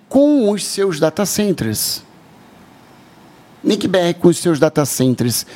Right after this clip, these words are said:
Operação de data center, não data center, operação telecom, eles conseguem implantar os P T Ts e aí ali tem algum tipo de conectividade, et cetera, et cetera, e atração.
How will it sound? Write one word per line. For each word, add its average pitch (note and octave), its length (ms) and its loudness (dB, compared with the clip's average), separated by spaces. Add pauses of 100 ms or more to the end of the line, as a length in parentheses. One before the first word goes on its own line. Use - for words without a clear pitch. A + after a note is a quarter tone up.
(100)
Operação G#3+ 840 -2
de E3+ 80 -10
data D#3+ 260 2
center, D3+ 400 0
não F3 260 2
data F3 240 2
center, D3+ 320 -2
operação C3+ 560 -2 (280)
telecom, D3+ 600 2 (560)
eles A#3 400 2
conseguem G#3+ 800 2
implantar G#3+ 480 2
os F3+ 120 2
P - 140 2
T A3 120 2
Ts A3+ 380 0 (280)
e G3 140 6
aí G#3 180 0
ali A3 240 0
tem A3+ 280 2
algum G#3 320 2
tipo - 280 0
de F#3+ 120 -2
conectividade, F#3+ 840 0
et E3+ 60 -14
cetera, F#3 360 0
et - 20 -6
cetera, F#3+ 320 2
e G#3 60 4
atração. D#3 640 0